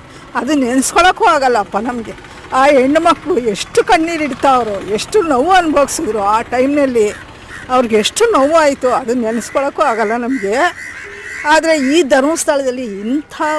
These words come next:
ಒಂದು ಅನ್ಯಾಯ ಆಗ್ಬಾರ್ದು, ಆಗ್ಲೇಬಾರ್ದು. ಧರ್ಮಸ್ಥಳದಲ್ಲಿ ಧರ್ಮ ಅನ್ನೋದೇ ಇಲ್ದಂಗೆ ಆಗೋಯ್ತಾ ಐತೆ. ಇದಕ್ಕೆಲ್ಲ ಅಣ್ಣಪ್ಪ ಸಾಕ್ಷಿ, ಅವ್ರಿಗೆ ಕೇಳ್ಬೇಕು ಅಂತಾನೆ ಬಂದಿರೋದು ಇವತ್ತು ನಾವು. "ಎಲ್ಲಿದ್ದೀಯಪ್ಪ ನೀನು?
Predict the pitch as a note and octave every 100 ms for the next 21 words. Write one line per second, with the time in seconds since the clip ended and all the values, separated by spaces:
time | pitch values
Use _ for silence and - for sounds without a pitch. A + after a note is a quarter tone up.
0 | D4+ C4+ C4+ G#3 G3+ A3+ A#3 F#3+ F#3+ F3+
1 | F#3 F#3+ F3+ - - - - - F3+ F3+
2 | F#3+ A#3 C#4+ B3 A#3 G#3+ G3+ F3+ F3+ -
3 | - A3 G#3+ F3+ - - - G3 G#3 G#3+
4 | D4+ D#4+ E4 E4 D#4+ F4+ B3 B3 C#4 F4
5 | G#3+ A3 G3 F#3+ F3+ - - - - -
6 | - A#3+ B3+ A3+ G#3+ A#3+ G#3 G#3 A3+ A#3
7 | - G3+ G3+ - G#3+ F#3+ E3+ G3 A3+ A3+
8 | B3 G4 - A#3+ B3 B3 C4 D#4 D#4 C4+
9 | D#4+ A4+ B3 B3 A#3+ A3+ G#3 F#3+ - G3+
10 | F3+ - - - - - A#3 A#3+ D#4 D4+
11 | E4+ C#4 C#4 A3+ A3 B3+ D#4+